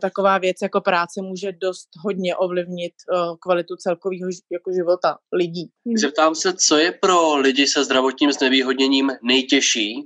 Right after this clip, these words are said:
Speaker 2: když se snaží získat práci? Protože určitě mají sny,
Speaker 1: Hmm.
Speaker 2: mají možná představu, kde by chtěli pracovat, to je pro ně nejtěžší.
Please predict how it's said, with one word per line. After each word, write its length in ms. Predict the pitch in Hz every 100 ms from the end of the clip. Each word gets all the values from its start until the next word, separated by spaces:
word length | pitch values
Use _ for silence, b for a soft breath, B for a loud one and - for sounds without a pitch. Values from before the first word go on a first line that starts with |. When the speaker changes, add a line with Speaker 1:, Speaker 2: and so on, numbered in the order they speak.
| - 135
Speaker 2:
když 320 | 123 - -
se 160 | 120 113
snaží 420 | - 120 117 110
získat 360 | 110 - 113 -
práci? 400 | 113 104 104 104 -
Protože 340 | 117 139 143
určitě 360 | 131 - - 147
mají 200 | 147 143
sny, 360 | - 127 113
Speaker 1:
Hmm. 380 | 156 - _ 240
Speaker 2:
mají 160 | 120 120 -
možná 420 | 123 127 123 120 117 _ -
představu, 480 | 139 - 190 160
kde 160 | 113 117
by 100 | 110
chtěli 340 | - 120 123 120 _
pracovat, 460 | - - 123 127 127 _
to 60 | 180
je 40 |
pro 120 | 160 139
ně 120 | 127
nejtěžší. 580 | 110 - 107 - 98